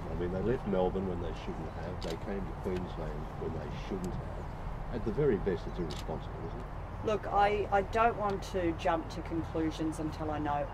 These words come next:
Speaker 2: all of the facts as to whether they did have a travel declaration, um, whether there was an exemption to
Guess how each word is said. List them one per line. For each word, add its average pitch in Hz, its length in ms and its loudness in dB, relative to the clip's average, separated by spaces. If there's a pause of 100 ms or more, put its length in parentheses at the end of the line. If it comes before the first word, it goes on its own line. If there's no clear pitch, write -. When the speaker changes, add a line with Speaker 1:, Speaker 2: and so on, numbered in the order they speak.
Speaker 2:
all 160 200 4
of 165 60 0 (120)
the - 140 -4
facts - 400 -2 (320)
as 160 180 2
to - 120 -4
whether 156 260 0
they 147 260 2
did 175 200 0
have 165 180 -2
a 160 60 -4
travel 151 300 -2
declaration, 160 760 -2 (320)
um, 147 460 0
whether 151 440 0
there 151 160 0
was 160 460 2
an 151 80 -4
exemption 165 560 -2
to 156 60 -4